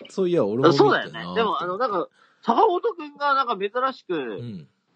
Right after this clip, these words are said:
Speaker 2: 鬼滅の刃に行ってから、「あ、なにこいつミーハーじゃねえの？なんか、ミーハー乗っちゃっ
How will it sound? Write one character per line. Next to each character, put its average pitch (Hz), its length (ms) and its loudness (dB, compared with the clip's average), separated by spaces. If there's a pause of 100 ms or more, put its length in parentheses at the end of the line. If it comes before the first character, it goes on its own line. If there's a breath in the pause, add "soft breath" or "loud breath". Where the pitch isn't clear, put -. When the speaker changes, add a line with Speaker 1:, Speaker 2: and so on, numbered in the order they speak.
(220)
Speaker 2:
鬼 214 120 -2
滅 214 260 0
の 202 140 -2
刃 139 140 -4
に 101 100 -12
行 95 100 -18
っ - 20 -20
て 120 120 -6
か 98 100 -4
ら、 95 140 -2
「あ、 196 40 -2
な 240 120 0
に - 60 -4
こ 262 140 -2
い 269 60 -2
つ - 80 -10
ミ 170 140 0
ー 285 100 2
ハ - 0 - (240)
ー - 20 -6
じ 339 60 -6
ゃ 370 80 -4
ね 381 60 -8
え 302 100 -8
の？ 170 80 -6
な 156 340 -6
ん - 40 -14
か、 165 40 -8
ミ 220 100 0
ー 392 120 6
ハ 381 80 -6
ー - 20 -4
乗 226 120 -2
っ - 40 -2
ち - 100 -2
ゃ - 40 0
っ 453 40 -4